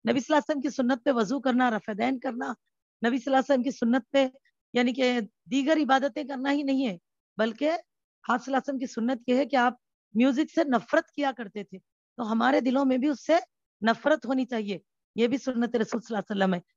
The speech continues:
लेकिन आज क्या हाल हो गया मेरी बहनों, हम कार में बैठते, बैठते ही सवारी की दुआ पढ़ ली जा रही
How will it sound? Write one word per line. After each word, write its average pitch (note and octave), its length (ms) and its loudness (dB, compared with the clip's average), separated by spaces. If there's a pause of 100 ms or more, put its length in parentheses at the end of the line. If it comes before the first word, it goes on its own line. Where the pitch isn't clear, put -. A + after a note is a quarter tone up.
(200)
लेकिन A3+ 220 0
आज A3+ 180 0
क्या A#3 160 0
हाल A3 220 -2
हो G#3 80 -2
गया G3+ 160 0
मेरी G3 200 -2
बहनों, G3 300 -4 (360)
हम G#3+ 140 -2
कार A3 260 0
में A#3+ 140 0
बैठते, G#3+ 380 -2 (500)
बैठते C4+ 360 0
ही D4+ 80 2
सवारी C4+ 340 2
की A#3+ 100 -2
दुआ C4+ 180 2
पढ़ B3+ 180 -2
ली B3+ 100 0
जा A3+ 160 0
रही G3+ 160 -4